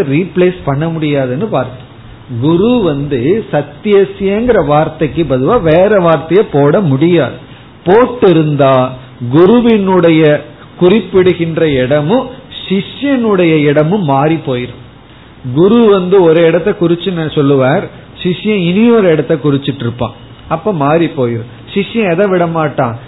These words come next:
சத்தியமா இருக்கிற இந்த உலகத்தை வச்சுட்டு வேற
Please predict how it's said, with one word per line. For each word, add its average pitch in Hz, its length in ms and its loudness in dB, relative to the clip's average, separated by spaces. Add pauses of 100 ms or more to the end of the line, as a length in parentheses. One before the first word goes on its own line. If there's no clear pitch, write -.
(180)
சத்தியமா 214 840 0
இருக்கிற 196 320 2
இந்த 180 240 0
உலகத்தை 180 500 2
வச்சுட்டு 160 560 -2 (580)
வேற 160 340 2